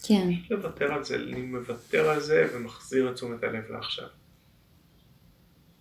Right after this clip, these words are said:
Speaker 1: מדהים. אוקיי, אז, אה, תודה רבה, ורציתי להציע אם אתה אולי תרצה להעביר עכשיו מדיטציה קצרה של, אה, שלוש דקות לטובת המאזינים, שיוכלו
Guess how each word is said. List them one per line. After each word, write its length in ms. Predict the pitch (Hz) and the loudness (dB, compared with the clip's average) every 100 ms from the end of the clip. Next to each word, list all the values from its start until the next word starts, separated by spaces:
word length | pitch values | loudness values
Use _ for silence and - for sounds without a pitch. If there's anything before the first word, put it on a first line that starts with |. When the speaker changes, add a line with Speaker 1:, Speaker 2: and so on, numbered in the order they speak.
| _ - | _ -2
Speaker 1:
מדהים. 640 | 214 190 220 247 247 - - - - | 0 6 12 12 12 6 -8 -16 6
אוקיי, 440 | 240 254 320 320 - | 10 10 12 12 12
אז, 360 | 214 214 196 190 | 12 12 10 6
אה, 480 | 202 196 196 196 190 - - | 6 6 6 4 2 -4 6
תודה 280 | 214 208 254 339 | 10 12 12 12
רבה, 420 | 285 196 202 - 190 | 12 12 10 6 2
ורציתי 580 | 190 185 180 175 262 302 | 2 2 2 8 10 12
להציע 380 | 311 285 - 302 302 | 10 8 10 12 12
אם 120 | 269 240 214 | 12 12 10
אתה 280 | 196 247 269 | 6 12 12
אולי 220 | 285 277 262 | 12 12 12
תרצה 320 | 214 - 220 | 10 10 10
להעביר 400 | 226 226 233 311 | 12 10 10 8
עכשיו 260 | 320 254 240 | 8 10 10
מדיטציה 760 | 196 180 175 214 226 - 247 | 10 6 6 6 6 6 6
קצרה 480 | 247 - 185 165 170 170 | 4 2 6 8 6 4
של, 200 | - 175 | 2 6
אה, 460 | 170 170 165 165 - - | 8 8 8 4 -2 -6
שלוש 380 | - 185 196 196 190 | 4 6 6 6 4
דקות 300 | 175 233 262 | 10 10 12
לטובת 460 | 196 175 170 180 175 | 8 6 6 6 6
המאזינים, 880 | 190 180 175 170 165 196 277 294 285 | 8 10 10 12 12 12 12 12 8
שיוכלו 480 | - 190 185 196 | 2 4 4 6